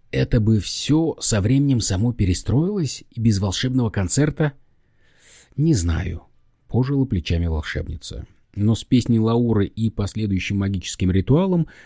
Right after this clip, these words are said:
мир перевернется намного быстрее. В один миг. Песни Лауры звучат из каждого динамика, люди верят в них.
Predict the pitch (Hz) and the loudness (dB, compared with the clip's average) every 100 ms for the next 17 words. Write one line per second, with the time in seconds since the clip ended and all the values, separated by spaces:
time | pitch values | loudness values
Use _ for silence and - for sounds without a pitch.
0 | _ 98 113 151 190 196 180 - - - | _ 2 6 6 4 0 -6 -14 -20 -20
1 | - - 175 151 127 110 127 139 - 156 | -14 2 6 8 8 8 6 2 0 2
2 | 113 92 87 95 95 - 107 90 78 - | 4 2 2 0 -2 0 2 2 0 -6
3 | _ _ - 131 165 156 180 170 160 87 | _ _ -6 -2 -2 0 0 2 2 0
4 | - _ _ _ _ _ _ - 139 135 | -6 _ _ _ _ _ _ 6 6 8
5 | 131 127 139 170 147 117 117 - 143 123 | 6 6 4 4 2 4 2 2 -2 -4
6 | - 127 110 120 123 135 170 139 87 - | -2 0 4 4 4 4 2 2 0 -2
7 | 87 82 98 117 135 151 107 80 80 87 | -2 2 4 6 4 4 4 4 0 0
8 | 90 85 - | 0 -2 -6